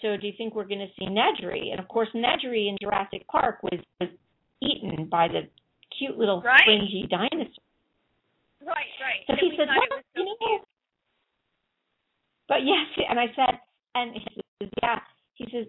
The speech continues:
Speaker 1: it, it was kind of scary, and I said, "Now it's in three D." And then he said, "Well, yeah, but that doesn't do me <laughs> any favors to be in three D." But he said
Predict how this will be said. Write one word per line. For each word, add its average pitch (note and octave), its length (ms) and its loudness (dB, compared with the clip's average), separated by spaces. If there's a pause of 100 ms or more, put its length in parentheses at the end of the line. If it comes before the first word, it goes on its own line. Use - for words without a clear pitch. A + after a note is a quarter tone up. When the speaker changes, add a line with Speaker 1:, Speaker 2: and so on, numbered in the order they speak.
(180)
Speaker 1:
it, - 420 -4
it F3+ 60 -6
was G3 100 -6 (140)
kind A#3+ 140 2
of F#3+ 80 -6 (100)
scary, C4 340 2
and G#3 80 0
I G#3 140 0
said, G3 140 0
"Now G3+ 260 2
it's G#3+ 180 -4
in C#4 120 -14 (100)
three G3+ 160 -8
D." A#3 320 -4
And F#3+ 80 -10
then F#3 160 -6
he F#3 160 -12
said, F3+ 220 0 (500)
"Well, A3+ 720 2 (180)
yeah, A#3 240 0
but A3 180 -10
that A#3 160 0
doesn't B3 240 -8
do C4 120 -10
me C4 100 -6
<laughs> - 160 4
any D#4+ 180 -2 (200)
favors D4+ 420 -8 (120)
to F4 60 -12 (120)
be A4 180 0
in D#4+ 240 -6
three A#3+ 400 -6
D." G#3+ 400 -4 (500)
But A#3 260 4 (120)
he A3+ 200 -14
said A3+ 240 -2